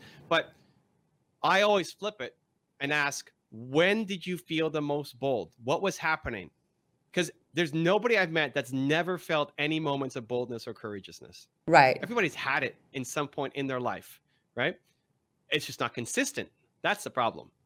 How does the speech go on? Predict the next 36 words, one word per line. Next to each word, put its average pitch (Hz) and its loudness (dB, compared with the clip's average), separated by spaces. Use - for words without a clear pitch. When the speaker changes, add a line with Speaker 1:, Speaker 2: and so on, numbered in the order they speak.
Speaker 1:
So 139 2
what 135 0
was 214 2
the 160 0
thing 208 0
that 131 -2
led 156 -2
you 107 -6
to - -6
feeling 185 -2
bold 131 0
and 117 -6
confident? 107 -12
So - -8
for - -8
you, 180 0
it's 175 -4
writing. 139 0
For 139 -8
me, 165 0
it's, - -6
it's, 139 -10
it's 131 -10
sharing 156 0
a 151 -4
piece 151 -8
of 143 -12
content. 170 -4
For - -16
somebody 143 -2
else, 143 0
it 135 -4
might 131 -2
be 156 -6
prayer. 131 0
I, - -10